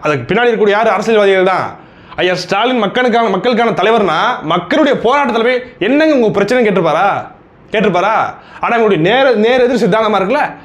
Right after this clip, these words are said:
ஆரிய சித்தாந்தம், பாஜக சித்தாந்தம், சனாதன சித்தாந்தம் எல்லாம் இவங்க. அந்த சனாதன சித்தாந்தத்தை சேர்ந்தவர்கள் ஒரு பார்ட்டி வைக்கிறாங்கன்னா போய் கலந்துக்கிறாங்களே, எவ்வளவு பெரிய மோசம்.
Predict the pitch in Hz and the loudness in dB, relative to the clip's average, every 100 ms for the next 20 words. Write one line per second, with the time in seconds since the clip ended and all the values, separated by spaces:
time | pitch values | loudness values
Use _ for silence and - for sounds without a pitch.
0 | - - - 190 233 269 247 170 170 131 | -20 -8 -2 0 2 0 0 0 0 -2
1 | 113 - 208 247 254 240 165 156 131 123 | -6 -2 -2 0 -2 -2 -2 -2 -4 -4
2 | 214 285 277 220 175 208 196 185 233 208 | 0 0 0 0 0 0 0 0 0 2
3 | 160 110 - - - 190 196 165 202 269 | 0 -2 -8 -20 -8 -2 -2 0 0 2
4 | 302 285 202 190 254 254 233 220 226 240 | 2 0 2 2 2 0 0 0 0 2
5 | 233 196 220 262 - - - - - 208 | 2 2 0 -2 -6 -20 -20 -12 -2 -2
6 | 156 170 247 202 247 220 208 220 233 175 | 0 0 -2 0 0 0 0 0 0 0
7 | 214 220 190 160 156 185 208 - - - | 0 0 0 0 0 0 0 -2 -8 -20
8 | - - - - - - 185 247 208 185 | -20 -20 -20 -20 -10 -2 0 2 2 0
9 | 175 208 220 240 | 0 0 -2 -4